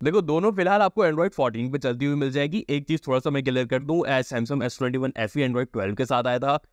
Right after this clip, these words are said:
थर्टीन, फ़ोर्टीन का अपडेट मिल गया। I think इसको अब फ़िफ़्टीन और सिक्सटीन का ही अपडेट मिलेगा। अ, एक चीज ये मैं थोड़ा सा कन्फ्यूजन में हूँ कि इसको रेगुलर अपडेट कब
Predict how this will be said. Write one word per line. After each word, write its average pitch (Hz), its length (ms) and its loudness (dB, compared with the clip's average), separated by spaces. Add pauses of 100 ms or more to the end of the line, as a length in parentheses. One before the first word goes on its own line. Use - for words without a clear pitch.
(180)
थर्टीन, 139 280 0
फ़ोर्टीन 127 340 0
का 131 80 2
अपडेट 127 260 -2
मिल 123 140 -2
गया। 143 220 0
I 196 100 2
think 233 200 -2
इसको 214 200 -4
अब 220 240 2
फ़िफ़्टीन 185 460 -2
और 220 100 2
सिक्सटीन 139 460 -2
का 135 100 0
ही 143 140 -2
अपडेट 113 380 -2
मिलेगा। 107 320 0 (300)
अ, 131 240 2
एक 196 200 0
चीज 202 240 0
ये 170 200 2
मैं 170 200 0
थोड़ा 165 240 0
सा 170 120 -2
कन्फ्यूजन 123 440 -2
में 120 120 0
हूँ 135 100 -2
कि 135 100 -4
इसको 139 200 -4
रेगुलर 117 400 0
अपडेट 120 340 -2
कब 107 120 0